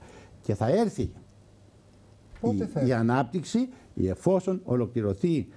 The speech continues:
Speaker 1: η αξιολόγηση
Speaker 2: Τις επιχειρήσεις να φεύγουν στη Βουλγαρία, θα
Speaker 1: και,
Speaker 2: έρθει η ανάπτυξη.
Speaker 1: και ψηφιστεί ο καινούριος αναπτυξιακός νόμος και το καινούριο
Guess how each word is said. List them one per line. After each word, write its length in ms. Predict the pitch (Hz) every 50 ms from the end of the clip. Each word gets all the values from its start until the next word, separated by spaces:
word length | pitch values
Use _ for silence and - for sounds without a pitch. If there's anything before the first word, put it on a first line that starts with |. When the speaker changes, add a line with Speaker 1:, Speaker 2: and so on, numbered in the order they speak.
| - - - - -
Speaker 1:
η 80 | - 120
αξιολόγηση 600 | - - - 131 113 92 95 113 139 160 156 165
Speaker 2:
Τις 100 | 160 120
επιχειρήσεις 460 | - 190 202 - 131 143 170 170 -
να 80 | 170 143
φεύγουν 200 | - 165 170 160
στη 100 | 143 147
Βουλγαρία, 420 | 131 123 117 113 107 107 127 135
θα 60 | - 156
Speaker 1:
και, 40 | -
Speaker 2:
έρθει 120 | 147 -
η 20 | -
ανάπτυξη. 240 | 113 110 113 113 165
Speaker 1:
και 60 | 143
ψηφιστεί 720 | - - 185 165 127 143 165 151 - - 185 131 90 - - - - - - - - - - - - - 123
ο 40 | 135 120
καινούριος 580 | - - 131 123 127 156 180 185 160 151 - -
αναπτυξιακός 800 | 139 127 131 120 - 120 - - 127 110 - - 123 107 - -
νόμος 460 | 92 101 127 147 156 160 165 156 - - - - -
και 100 | 123 131
το 120 | 120 - 117
καινούριο 600 | - - 117 120 131 131 135 139 143 147 143